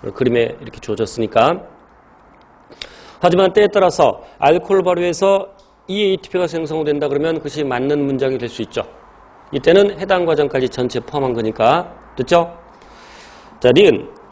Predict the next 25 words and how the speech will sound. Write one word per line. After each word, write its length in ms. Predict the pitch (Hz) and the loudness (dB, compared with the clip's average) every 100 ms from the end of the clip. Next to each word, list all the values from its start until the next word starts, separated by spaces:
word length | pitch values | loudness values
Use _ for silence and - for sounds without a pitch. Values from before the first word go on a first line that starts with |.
| - | 0
가와나에서 580 | 147 190 196 190 175 | 4 6 6 4 2
모두 240 | 170 165 156 | 0 0 -2
탈탄산 640 | - 196 185 180 175 165 | -2 -4 -2 -6 -2 -2
반응이 320 | 156 147 147 | -2 0 0
일어난다. 460 | 151 135 135 131 170 | 0 -2 -2 2 0
탈탄산 580 | 170 196 202 208 214 214 | 0 -4 0 2 2 2
반응이 260 | 180 185 170 | 2 2 2
일어난다는 380 | 165 170 160 | 0 0 0
얘기는 320 | 127 135 160 151 | 0 0 0 0
무엇이 300 | 156 160 165 | -2 -2 -2
만들어진다는 580 | 156 156 151 147 156 151 | -2 0 -2 0 0 2
얘기? 280 | 175 190 190 - - - _ _ _ - | 4 4 2 -12 -20 -20 _ _ _ -20
씨오 260 | - 175 165 | -8 -2 -2
투, 300 | - 120 - - - - - | -2 -2 -4 -6 -20 -18 -8
이산화탄소 580 | 127 139 - 131 127 | -2 0 0 -2 -4
기체가 320 | - 120 131 120 | -6 -2 0 0
만들어진다는 500 | 117 120 113 113 113 | 0 0 0 2 0
얘기죠. 540 | 107 123 143 190 - - _ _ _ - - - - - - - - | 2 4 4 2 -4 -20 _ _ _ -20 -20 -20 -20 -20 -20 -14 2
여러분, 180 | 156 156 | 2 4
가 200 | 139 147 | 2 2
과정에서 760 | 151 147 151 151 185 196 190 - - - - - | 2 4 4 4 4 4 2 -10 -20 -20 -20 2
피로산이 580 | 220 214 208 208 196 185 | 6 6 4 2 2 0
삼 260 | - 220 | -2 -6
탄수화물이고 680 | 214 214 196 202 180 151 135 | 0 0 2 0 0 0 0
에탄올은 600 | 165 170 170 185 180 151 | 2 0 -2 -2 0 0